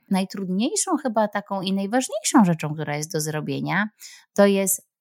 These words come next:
skonfrontowanie się ze sobą, wzięcie kartki papieru i realnie rozpisanie tego, co jem w ciągu dnia, ale tak szczerze, rozpisać każdy posiłek, który jem. Jak wygląda moje życie?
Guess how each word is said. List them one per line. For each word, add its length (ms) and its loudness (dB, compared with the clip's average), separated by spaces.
skonfrontowanie 1700 2
się 380 -4
ze 180 -4
sobą, 560 0
wzięcie 440 -2
kartki 440 0
papieru 720 -2
i 140 0
realnie 560 0
rozpisanie 720 0
tego, 460 -4
co 200 4
jem 340 6
w 60 -16
ciągu 400 -4
dnia, 320 0
ale 140 4
tak 160 0
szczerze, 680 2
rozpisać 580 0
każdy 500 0
posiłek, 540 -2
który 300 -2
jem. 320 -4
Jak 200 2
wygląda 460 2
moje 280 2
życie? 460 -6